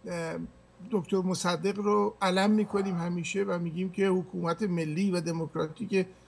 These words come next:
دکتر مصدق، ولی همیشه در خاورمیانه کسانی که به قدرت رسیدند یا از طریق انقلاب بوده یا از طریق کودتا بوده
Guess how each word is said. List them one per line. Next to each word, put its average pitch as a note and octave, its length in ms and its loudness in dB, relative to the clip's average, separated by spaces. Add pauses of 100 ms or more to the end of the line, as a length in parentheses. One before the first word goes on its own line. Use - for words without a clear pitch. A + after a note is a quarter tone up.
(140)
دکتر A3+ 240 2
مصدق، E3+ 520 2 (400)
ولی D4 160 4
همیشه A#3+ 800 4
در G3+ 220 2
خاورمیانه G3 1160 2 (380)
کسانی A3+ 420 2
که A#3+ 80 0
به A3 160 2
قدرت F3+ 480 0
رسیدند F#3 720 2
یا A#3 180 6
از G#3+ 180 4
طریق F#3 260 2
انقلاب F3+ 640 2
بوده A3 260 0
یا A3 120 4
از G3+ 180 2
طریق G3+ 260 2
کودتا F#3 520 2
بوده C#3 260 -8